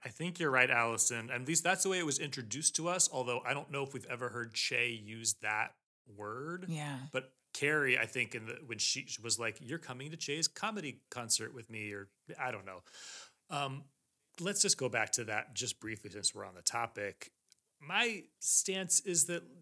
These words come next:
Speaker 1: yeah, I don't love Che's material, but there are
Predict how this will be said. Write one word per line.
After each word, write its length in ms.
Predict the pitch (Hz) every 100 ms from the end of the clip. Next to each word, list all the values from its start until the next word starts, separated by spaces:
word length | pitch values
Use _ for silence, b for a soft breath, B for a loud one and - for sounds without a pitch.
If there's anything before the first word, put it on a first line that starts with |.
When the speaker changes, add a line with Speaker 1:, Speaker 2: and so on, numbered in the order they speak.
| 170
Speaker 1:
yeah, 200 | 185 185
I 80 | 135
don't 160 | 151 139
love 260 | 131 123
Che's 460 | - 127 127 120 - _ -
material, 800 | 143 - 127 127 139 165 180 151
but 140 | - -
there 200 | 131 139
are 320 | 117 101 104